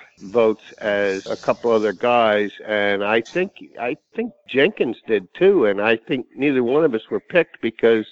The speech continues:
uh, like a straw poll or something. I don't, I don't remember exactly what happened.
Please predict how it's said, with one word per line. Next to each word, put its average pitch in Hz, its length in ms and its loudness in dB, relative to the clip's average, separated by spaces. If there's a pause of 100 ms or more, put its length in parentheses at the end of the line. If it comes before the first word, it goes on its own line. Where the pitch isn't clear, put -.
(100)
uh, 107 480 2 (100)
like 98 480 -6
a 107 60 -2
straw 135 320 2
poll 92 340 -2
or 87 80 -6 (100)
something. 92 360 -6
I 120 100 0
don't, 127 320 0
I 117 100 2
don't 127 160 2
remember 104 420 -2
exactly 95 500 -4
what 90 180 -4
happened. 98 400 -4